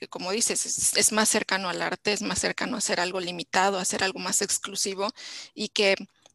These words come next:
parte del quererle entrar a esta comunidad es quererle entrar a este esfuerzo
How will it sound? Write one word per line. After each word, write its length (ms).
parte 300
del 160
quererle 400
entrar 400
a 80
esta 220
comunidad 560
es 180
quererle 380
entrar 360
a 120
este 560
esfuerzo 760